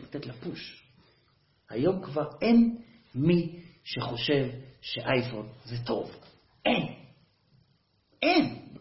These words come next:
דתי, לא דתי, יהודי, להבדיל, לא יהודי,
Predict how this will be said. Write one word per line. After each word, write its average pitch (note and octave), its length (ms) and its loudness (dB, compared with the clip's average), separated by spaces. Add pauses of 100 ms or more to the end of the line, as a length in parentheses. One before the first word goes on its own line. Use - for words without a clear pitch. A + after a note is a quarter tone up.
(220)
דתי, B2+ 520 0
לא B2 140 2
דתי, A#2+ 300 -2
יהודי, B2 760 0
להבדיל, A#2 480 -2 (680)
לא C#3+ 100 8
יהודי, A#2 540 2